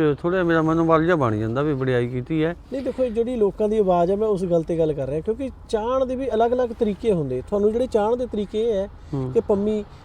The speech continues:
Speaker 2: ਥੋੜ੍ਹਾ ਜਿਹਾ ਸਿੱਧਾ ਬੋਲਦੇ ਆ ਜਾਂ ਪਤਾ ਨਹੀਂ ਵੀ ਰੱਬ ਜਾਣੇ ਕਿੱਦਾਂ ਤੁਹਾਨੂੰ ਜ਼ਿਆਦਾ ਚਾਹੁੰਦੇ ਆ ਲੋਕ। ਮੈਨੂੰ ਫਿਰ ਫੋਨ ਆ ਜਾਂਦੇ ਆ ਕਿ ਵੀਡੀਓ ਕਰ ਦੇ।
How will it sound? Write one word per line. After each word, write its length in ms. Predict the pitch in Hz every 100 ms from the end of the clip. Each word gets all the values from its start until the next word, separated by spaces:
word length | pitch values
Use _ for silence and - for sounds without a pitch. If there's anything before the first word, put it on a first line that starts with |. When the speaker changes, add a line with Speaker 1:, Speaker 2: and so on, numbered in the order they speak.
| -
Speaker 2:
ਥੋੜ੍ਹਾ 140 | 196 208
ਜਿਹਾ 100 | 214
ਸਿੱਧਾ 400 | - 214 233 247
ਬੋਲਦੇ 520 | 180 170 160 160 160
ਆ 40 |
ਜਾਂ 260 | 156 160 160 - - - - -
ਪਤਾ 180 | 170 165
ਨਹੀਂ 100 | 196
ਵੀ 120 | 190
ਰੱਬ 220 | 180 170 160
ਜਾਣੇ 240 | 170 170
ਕਿੱਦਾਂ 340 | 160 151 160
ਤੁਹਾਨੂੰ 320 | 151 180 180 151
ਜ਼ਿਆਦਾ 280 | 147 147
ਚਾਹੁੰਦੇ 320 | 135 127 135 147
ਆ 40 |
ਲੋਕ। 200 | 120 117
ਮੈਨੂੰ 220 | 143 175
ਫਿਰ 100 | 185
ਫੋਨ 320 | 185 180 185
ਆ 100 | 175
ਜਾਂਦੇ 280 | 135 131 139
ਆ 40 | 139
ਕਿ 100 | 170
ਵੀਡੀਓ 320 | 156 156 175
ਕਰ 180 | 165 110
ਦੇ। 160 | 95